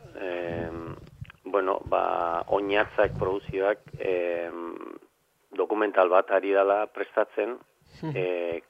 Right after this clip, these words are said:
Speaker 1: kasuari buruz, e, datorren udazkeneako edo, e, bukatu, bukatu eta, e, Euskal Herrian zehar zabaldu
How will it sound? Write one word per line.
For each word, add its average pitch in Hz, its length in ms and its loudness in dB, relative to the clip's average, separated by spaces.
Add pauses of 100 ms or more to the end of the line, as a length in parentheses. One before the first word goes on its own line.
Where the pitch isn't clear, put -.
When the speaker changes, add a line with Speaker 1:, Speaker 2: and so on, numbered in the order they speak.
(200)
Speaker 1:
kasuari 92 500 2
buruz, 92 380 -2 (800)
e, 90 460 -2
datorren 95 420 2
udazkeneako 95 1000 4
edo, 90 220 4 (680)
e, 90 220 0
bukatu, 90 1040 0 (460)
bukatu 110 680 0
eta, 90 1160 2
e, - 240 -2
Euskal 104 320 2
Herrian 95 500 4
zehar 95 300 6
zabaldu 92 840 4